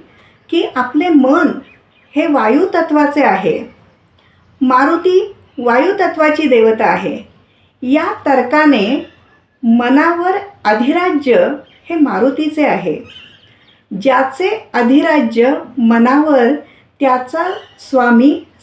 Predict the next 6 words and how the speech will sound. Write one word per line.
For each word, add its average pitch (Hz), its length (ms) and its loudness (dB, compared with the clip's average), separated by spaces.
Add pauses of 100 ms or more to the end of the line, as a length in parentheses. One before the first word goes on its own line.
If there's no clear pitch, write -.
(120)
साक्षात 370 600 -4
राम 247 340 0
आहे. 214 320 -4 (920)
त्यामुळे 311 580 2 (280)
मनाला 247 760 0 (520)
धीरोदात्त, 294 800 0